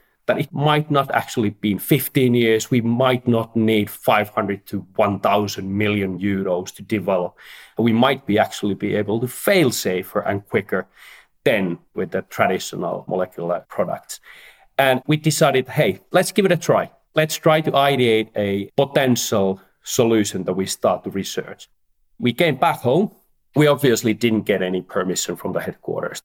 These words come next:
They laughed us off the stage and they're like, "Get out of here. It doesn't belong to a pharmaceutical company. We're not doing any games." But we were able to get funding from Finland, from N G Os,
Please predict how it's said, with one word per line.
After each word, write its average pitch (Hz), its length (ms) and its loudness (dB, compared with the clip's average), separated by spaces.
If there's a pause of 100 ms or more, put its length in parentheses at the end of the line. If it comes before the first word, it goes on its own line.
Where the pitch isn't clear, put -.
(120)
They 90 140 -2
laughed 87 340 -2
us - 240 -10
off 101 160 -4
the 110 80 -4
stage 90 460 -4
and 90 100 -8
they're 92 140 0 (100)
like, 90 160 -6 (120)
"Get 101 140 0
out 87 220 -6
of 82 80 -12
here. 82 200 -14 (560)
It 151 120 -6
doesn't 120 240 -4
belong 85 300 -4
to 85 80 -6
a 82 40 -6
pharmaceutical 85 680 -6
company. 85 360 -6
We're 101 200 0
not 98 180 -6
doing 92 260 -2
any 85 140 -6
games." 85 540 -8 (600)
But 120 120 0
we 151 100 2
were 180 220 2
able 160 140 0
to - 140 -12
get 127 200 -2
funding 104 760 0
from 131 400 0
Finland, 95 720 -2 (480)
from 110 180 0
N 123 160 2
G 113 220 0
Os, 92 360 -2